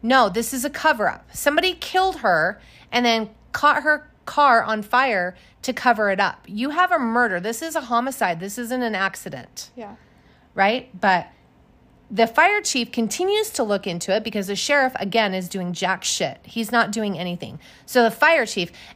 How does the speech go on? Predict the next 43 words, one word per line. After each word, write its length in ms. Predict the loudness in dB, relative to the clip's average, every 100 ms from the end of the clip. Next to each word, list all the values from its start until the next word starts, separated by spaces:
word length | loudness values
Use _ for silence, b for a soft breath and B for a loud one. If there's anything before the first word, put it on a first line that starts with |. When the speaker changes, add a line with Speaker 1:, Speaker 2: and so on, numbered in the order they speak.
| -4
Speaker 1:
and 80 | 0
let 100 | 0
me 120 | -2
tell 220 | 0 0
you, 140 | 2 0
I 80 | 0
don't 120 | 0
know 100 | 0
if 120 | -2
you've 140 | -6 -6
ever, 420 | -6 -4 -4 -4 -4
like, 220 | -6 -6
accidentally 500 | -8 -8 -8 -6 -6
started 360 | -6 -8 -6 -8
a 40 |
fire 420 | -6 -4 -2 -4
or 180 | -4 -8
had 180 | -6 -8
a 60 |
fire 360 | -6 -2 -2 -2
or 140 | -2
had 220 | -4 -6 -6
to 80 |
<laughs> 80 | -6
deal 160 | -6 -2
with 280 | 2 2 2
the 100 | -2
fire 320 | 0 2 2
department 540 | 0 -6 -4 -4 -4 -4
at 140 | 0
all, 200 | 2 0 B B B B B
but 160 | -2
those 280 | 4 6 4
boys 840 | 2 4 6 6 4 0 -4 -8 -14 b _ 4
are 300 | 6 6 2
smart. 1000 | -6 -6 -4 -2 0 2 2 -2 -10 -6
Speaker 2:
Yeah. 300 | -6 -6 -10
Speaker 1:
<laughs> 40 | -16 b b b b b -2
They 160 | 2 4
can 240 | 4 2
find 580 | 2 4 6 4 0 -4
the 180 | -4 -6
cause 640 | -4 2 4 6 4 0